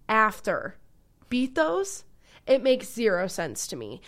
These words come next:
I mean, first of all, the film isn't even that great of a concept. And, I mean, it kind of just, like, glorifies a girl cheating on her boyfriend.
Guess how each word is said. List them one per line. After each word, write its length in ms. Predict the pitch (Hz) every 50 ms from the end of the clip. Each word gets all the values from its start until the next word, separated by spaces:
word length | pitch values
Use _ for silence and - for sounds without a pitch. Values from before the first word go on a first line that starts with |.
| - -
I 80 | - 240
mean, 340 | 247 247 240 233 233 - -
first 280 | - - 302 320 - -
of 60 | 214
all, 340 | 196 151 117 131 190 196 - -
the 80 | - 220
film 460 | - - 247 254 254 262 269 254 - -
isn't 280 | 226 226 - 247 233
even 180 | 233 233 220 220
that 160 | 214 196 165 -
great 200 | 202 196 190 185
of 80 | 185
a 20 | 185
concept. 760 | - - 175 147 127 170 - 170 160 165 - - - - - - _ _ _ - - _ _ _ _
And, 400 | - 202 196 190 190 190 185 - - -
I 80 | 202
mean, 220 | 214 214 208 202 202
it 80 | -
kind 260 | - - - 226 233 240
of 120 | 254 208
just, 300 | 196 220 214 - - -
like, 280 | - 196 190 - - -
glorifies 880 | 190 190 185 185 196 202 208 196 - 180 170 160 160 160 175 - - -
a 60 | 190
girl 280 | 180 190 185 180 180 175
cheating 360 | - - - 208 185 185 180
on 140 | 180 180 175
her 100 | 180 180
boyfriend. 720 | 175 196 208 196 196 - 165 156 143 151 185 208 -